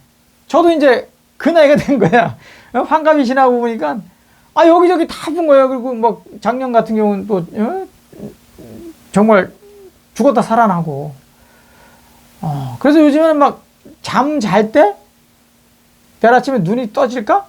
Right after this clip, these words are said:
근데 눈 뜨면 사는 거고 눈 못 뜨면 죽은 거지 뭐. 그러니까 이제 지금 살아있는 거고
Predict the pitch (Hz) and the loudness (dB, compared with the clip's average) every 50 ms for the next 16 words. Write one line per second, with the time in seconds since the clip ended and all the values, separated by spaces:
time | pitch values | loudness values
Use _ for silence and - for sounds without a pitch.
0 | _ _ _ _ _ 262 294 220 190 320 349 320 320 - 381 349 370 359 285 285 | _ _ _ _ _ 0 0 2 2 0 0 -2 0 2 2 2 4 4 4 4
1 | 285 302 302 294 285 269 277 247 180 175 240 277 285 269 220 - - - - - | 2 2 2 0 0 0 0 -2 -2 -2 -2 -2 -4 -4 -6 -10 -14 -18 -18 -8
2 | 226 202 285 349 - 440 427 415 208 202 233 285 349 359 349 269 202 214 185 175 | -2 0 0 2 2 2 2 2 2 2 2 2 2 2 2 2 2 0 0 0
3 | 160 143 147 247 269 277 277 247 277 254 208 - - _ - 220 214 240 226 240 | -2 -2 -2 -4 -4 -4 0 0 0 0 0 -2 -10 _ -6 -2 0 0 0 0
4 | 233 214 208 185 185 233 240 220 196 190 185 185 185 180 175 170 214 - - | 0 0 0 0 2 2 2 2 2 0 -2 -2 -2 -2 -2 -2 -2 -4 -6